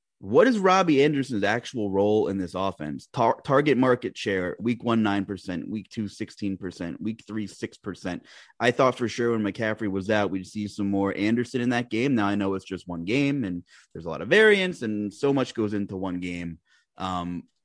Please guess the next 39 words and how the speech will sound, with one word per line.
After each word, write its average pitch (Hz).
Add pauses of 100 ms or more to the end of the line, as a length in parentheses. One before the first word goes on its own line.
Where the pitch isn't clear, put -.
(120)
is 117
he, 156 (540)
you 139
know, 95 (280)
even 220
the 170
air 196
yards 139
last 104
game, 92
two 110
percent 147
of 107
the 107
air 131
yard 131
market 117
share, 90 (320)
is 143
he, 208
is, 151
is 131 (100)
obviously 151
D 123
J 123
Moore 120
is 101
getting 101
peppered 95 (260)
last 101
week 104
and 104
throughout 117
the 107
whole 107
season 113
so 95
far. 98
So 110